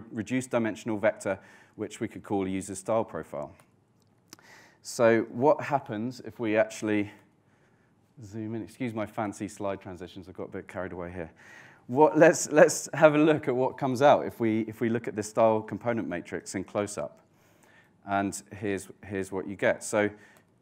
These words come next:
just sort of showing part of the matrix here,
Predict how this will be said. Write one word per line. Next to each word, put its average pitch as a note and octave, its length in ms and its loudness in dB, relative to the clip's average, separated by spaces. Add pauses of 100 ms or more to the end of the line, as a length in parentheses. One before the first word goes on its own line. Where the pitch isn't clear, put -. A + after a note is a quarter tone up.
(140)
just - 300 -4
sort D3 180 0
of B2 100 -2
showing C3 420 0
part C3+ 380 2
of A#2 140 -6
the - 80 -6
matrix A2+ 520 -6
here, G#2 280 -2